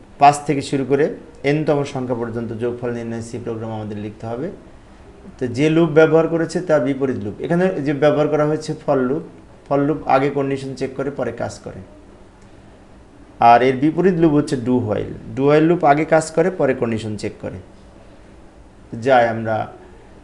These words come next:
আহ, do while লুপ ব্যবহার করে এই প্রোগ্রামটি এখন লিখব। এই যে লক্ষ্য করি, আমি ডান দিকে প্রোগ্রামটা লিখে রাখলাম, উপরে লিখলাম যে, উ-, উত-, উত্তর ঘ, উদ্দীপকে বর্ণিত for লুপ এর বিপরীত হচ্ছে do while লুপ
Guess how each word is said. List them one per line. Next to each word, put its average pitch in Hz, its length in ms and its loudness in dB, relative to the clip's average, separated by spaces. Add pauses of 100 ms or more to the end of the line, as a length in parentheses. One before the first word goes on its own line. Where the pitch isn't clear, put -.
(140)
আহ, 107 300 -6
do 139 60 0
while 156 220 6
লুপ 127 160 2
ব্যবহার 110 320 0
করে 107 140 -4
এই 107 60 -2
প্রোগ্রামটি 101 440 -6
এখন 101 180 -8
লিখব। 95 340 -10 (880)
এই 127 80 -2
যে 127 120 -2
লক্ষ্য 123 240 -6
করি, 139 220 -4
আমি 139 180 -2
ডান 117 260 0
দিকে 120 160 -4
প্রোগ্রামটা 117 460 -6
লিখে 110 220 -6
রাখলাম, 117 420 -6 (1500)
উপরে 127 260 -2
লিখলাম 123 500 2 (160)
যে, 113 240 -4
উ-, 117 440 -2
উত-, 123 240 -10
উত্তর 123 360 -6 (380)
ঘ, 117 160 -8 (260)
উদ্দীপকে 120 460 -4
বর্ণিত 117 560 -6 (200)
for 120 120 2
লুপ 117 380 -6
এর 113 100 -4
বিপরীত 113 400 -8
হচ্ছে 107 180 -8
do 104 160 -10
while 110 280 -6
লুপ 113 220 -6